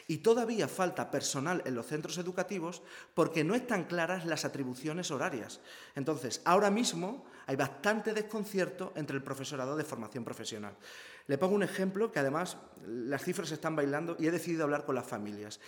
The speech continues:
El ies Turgalium. Eh, se le dice desde la administración que si tienen siete alumnos, eh, van a poder continuar con el cu-, con el ciclo formativo. Eh, consiguen a los siete alumnos y, claro,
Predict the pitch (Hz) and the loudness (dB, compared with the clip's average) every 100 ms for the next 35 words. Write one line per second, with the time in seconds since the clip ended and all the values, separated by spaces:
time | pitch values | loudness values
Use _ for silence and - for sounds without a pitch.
0 | - 147 151 208 202 151 120 120 104 104 | -8 0 2 4 4 2 2 4 2 -2
1 | 98 - - - - - 139 135 131 131 | -8 -14 -18 -16 -10 0 4 4 4 2
2 | - - - 151 165 214 208 170 160 143 | -2 -4 0 0 0 2 2 2 0 0
3 | 139 135 139 139 196 226 160 139 139 156 | -2 -2 -4 -6 -4 -4 -4 -4 -2 -2
4 | 135 131 180 180 156 165 208 220 254 - | -2 -2 -2 0 0 0 -2 -2 -4 -10
5 | - - - - 135 131 120 120 143 151 | -14 -16 -18 -4 2 4 4 2 2 2
6 | 156 156 156 135 147 156 147 123 127 131 | 2 2 0 0 0 -2 -2 -2 0 0
7 | 156 - 135 127 120 143 139 - 127 120 | 0 0 -2 -2 -2 -4 -6 -2 -2 -2
8 | 151 127 120 123 113 104 107 101 98 - | -4 -4 -4 -4 -8 -8 -10 -12 -16 -20
9 | - - - - 123 127 147 135 175 165 | -20 -20 -20 -6 -2 0 0 2 2 2
10 | 135 113 - 143 165 202 208 247 269 - | 2 0 0 0 2 0 0 -4 -8 -14
11 | - _ - - - 143 147 160 117 - | -20 _ -20 -20 -12 -8 0 2 2 -4